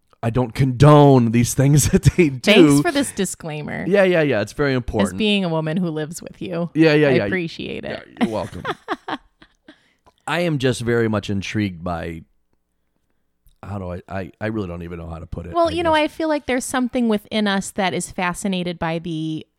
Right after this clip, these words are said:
Speaker 2: psychological outliers, you know, the, the hugely abnormal shift in these select individuals that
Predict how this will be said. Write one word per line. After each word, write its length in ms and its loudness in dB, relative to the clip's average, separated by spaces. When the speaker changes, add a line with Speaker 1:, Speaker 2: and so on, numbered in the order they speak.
Speaker 2:
psychological 880 -6
outliers, 840 -6
you 160 -4
know, 220 -2
the, 320 -4
the 340 -2
hugely 720 -2
abnormal 680 0
shift 760 -4
in 220 -2
these 500 -4
select 460 -6
individuals 800 -2
that 260 -4